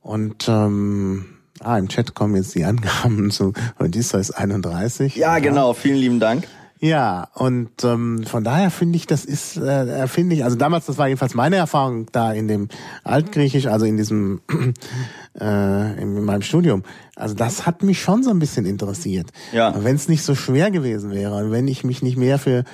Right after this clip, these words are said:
Speaker 1: moderne Sprachen interessiert
Speaker 2: Ja.
Speaker 1: hätte, hätte ich das vielleicht tatsächlich lesen wollen.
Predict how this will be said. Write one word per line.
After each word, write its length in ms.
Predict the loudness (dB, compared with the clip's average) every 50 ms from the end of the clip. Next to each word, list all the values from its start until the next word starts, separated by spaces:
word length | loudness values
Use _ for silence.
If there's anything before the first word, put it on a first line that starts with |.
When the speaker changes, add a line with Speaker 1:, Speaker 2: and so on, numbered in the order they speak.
| -18 -20 _ _
Speaker 1:
moderne 400 | -2 0 2 2 4 4 2 0
Sprachen 440 | -2 0 0 0 0 0 0 -2
interessiert 560 | -2 -4 -4 -4 0 0 2 2 2 0 0 0
Speaker 2:
Ja. 60 | -2
Speaker 1:
hätte, 260 | 0 2 2 2 2 0 -6 -16 -18 -18 -18 -20 -20 -20 -20 _
hätte 260 | _ -14 -14 -10 -10
ich 100 | -10 -2
das 220 | 0 0 0 0 0
vielleicht 320 | 0 0 2 0 0 -2
tatsächlich 400 | -4 -2 -2 -2 0 0 2 2
lesen 300 | 2 2 2 2 0 0
wollen. 320 | 0 -2 -2 -2 -6 -8